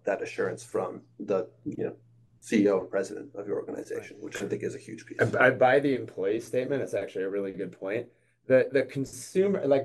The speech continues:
Speaker 3: really, like, as a consumer, you're like, "I love the fact that, like, what Amna's describing, like, they're hassling me on product and I love standing in lines." <laughs> It just,
Speaker 1: I think so.
Speaker 3: it just seems like, like, that model is good for Trader Joe's is not necessarily as good for the consumer.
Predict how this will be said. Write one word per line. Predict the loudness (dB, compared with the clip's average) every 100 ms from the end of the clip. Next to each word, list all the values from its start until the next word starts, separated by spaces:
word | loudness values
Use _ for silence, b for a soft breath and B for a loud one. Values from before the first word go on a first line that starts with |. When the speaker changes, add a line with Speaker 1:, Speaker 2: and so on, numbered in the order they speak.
| 2
Speaker 3:
really, | 2 4 4 2
like, | 2 4
as | 4 2
a |
consumer, | -2 -8 -8 -2 0 0 0
you're | 2
like, | 4 6 4
"I | 4
love | 4 4 2
the | -4
fact | -2 -2 -2 -2
that, | 4 6 6 2
like, | -4 -2
what | -2
Amna's | 0 -2 -6 -8
describing, | -8 0 2 2 -4 -4
like, | -6 0
they're | 0
hassling | 0 -6 -6 -6
me | -4
on | -6
product | -4 0 0 0
and | -6
I | -4
love | -4 -6
standing | -6 -6 -4 -4
in | -6
lines." | -4 -4 -4 -8 -14
<laughs> | -2
It | 4 4
just, | 4 0
Speaker 1:
I | 0
think | -2
so. | -2 -4
Speaker 3:
it | -4
just | -4 -4
seems | -4 -4 -2
like, | -2 -2 -2
like, | -4 -4
that | -4 -4 -4
model | -4 -4 -4 -4
is | -6 -8 _
good | -6 -4 -6 -10
for | -12 -12
Trader | -4 -2 -2 -4
Joe's | -2 0 0 -2
is | -8 -14 -12
not | -10 -6 -6 -8
necessarily | -12 -14 -10 -4 -4 -2 -2
as | -4
good | -2 -4 -4
for | -6
the | -6
consumer. | -8 -12 -6 -4 -4 -6